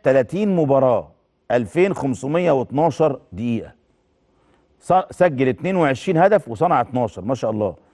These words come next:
يعني تلاتين مباراة، تلاتين مباراة سجل اتنين وعشرين وصنع اتناشر، يعني كل مباراة كان بيشارك،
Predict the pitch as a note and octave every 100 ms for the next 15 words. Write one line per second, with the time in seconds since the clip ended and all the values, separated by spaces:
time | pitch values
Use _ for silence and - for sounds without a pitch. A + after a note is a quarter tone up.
0 | _ _ G2 G2+ G#2+ - A2+ A2+ D3 E3+
1 | C3 A#2+ C#3 G#3 G3+ _ _ _ _ _
2 | _ _ _ _ - A#2+ A#2 C#3+ D#3+ D3+
3 | A#2+ D3+ G3 - _ _ _ - E3 C#3+
4 | A#2+ D3+ C#3 A2+ - C3 G#2 C3+ A#2+ G2
5 | A2+ G#2 B2 B2+ G3 G#3+ F3+ C#3+ F3+ D3
6 | B2 A#2+ - G#2 -